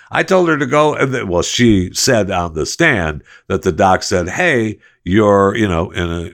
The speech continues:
normal health, and, uh, you should have a normal, healthy baby, and go home and have a lot of sex, and good luck." <laughs> So, okay.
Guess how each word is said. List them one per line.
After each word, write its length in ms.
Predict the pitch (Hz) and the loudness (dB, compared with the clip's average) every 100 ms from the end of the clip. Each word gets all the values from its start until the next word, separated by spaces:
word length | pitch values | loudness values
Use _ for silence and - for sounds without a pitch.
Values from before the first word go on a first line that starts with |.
| 98 | -8
normal 380 | 95 98 90 | -4 -4 -4
health, 380 | 80 165 160 151 - | -2 0 0 -2 -4
and, 540 | 123 117 110 104 101 | -2 -2 -4 -4 -6
uh, 80 | 98 | -4
you 100 | 98 | -4
should 200 | - 95 | -4 -4
have 180 | 98 85 | -2 -2
a 20 | |
normal, 320 | 82 90 87 | -6 -6 -4
healthy 240 | 82 78 87 | -4 -2 -2
baby, 540 | 135 165 156 143 120 - - - | 2 2 2 0 -2 -6 -16 -6
and 240 | 117 104 | -4 -2
go 160 | 104 92 | 0 0
home 300 | 95 92 85 | 0 -4 -4
and 240 | 80 78 | -8 -8
have 240 | - 82 | -6 -4
a 40 | 71 | 0
lot 200 | 73 71 | 0 0
of 80 | 67 | -2
sex, 400 | 78 71 - - | 0 0 -2 -10
and 100 | 65 | -8
good 160 | 64 | -6
luck." 240 | 64 52 - _ _ _ _ - - - - - - - - | -6 -10 -14 _ _ _ _ -16 -16 -16 -20 -20 -20 -14 -6
<laughs> 1080 | 208 - 175 - - - - 117 110 107 - - - - - | -6 -4 -8 -8 -10 -12 -8 -8 -6 -8 -8 -12 -16 -16 -14
So, 1120 | - - - 185 190 170 160 151 147 147 147 | -10 -6 -4 0 2 4 2 2 2 0 0
okay. 960 | - 180 208 196 180 170 202 208 180 | 2 2 2 0 0 2 0 0 -4